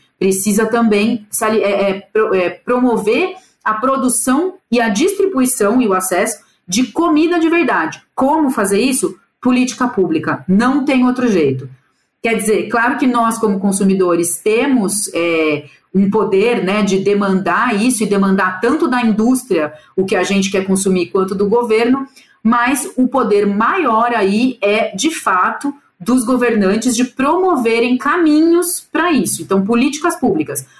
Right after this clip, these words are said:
Vou dar um exemplo. Agrotóxicos tem muita isenção fiscal. A isenção fiscal, ela é tida como um estímulo, porque pra produzir aquilo você não vai pagar o imposto. Então,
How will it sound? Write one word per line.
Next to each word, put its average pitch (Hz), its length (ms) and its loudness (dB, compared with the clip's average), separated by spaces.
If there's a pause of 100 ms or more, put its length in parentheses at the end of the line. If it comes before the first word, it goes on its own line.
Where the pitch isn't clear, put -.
(140)
Vou 247 160 0
dar 269 140 0
um 247 100 0
exemplo. 220 580 0
Agrotóxicos 214 840 -2
tem 220 460 -2 (140)
muita 349 420 2
isenção 262 460 2
fiscal. 147 540 -4 (260)
A 233 120 -2
isenção 269 400 0
fiscal, 277 340 0
ela 339 140 0
é 359 40 0
tida 294 300 -2
como 330 260 -2
um 415 40 0
estímulo, 190 600 -2
porque 190 320 -2
pra 196 220 -2
produzir 226 560 0
aquilo 247 320 0
você 302 240 0
não 302 160 0
vai 294 180 -2
pagar 294 220 0
o 330 60 0
imposto. 226 380 0
Então, 208 360 -2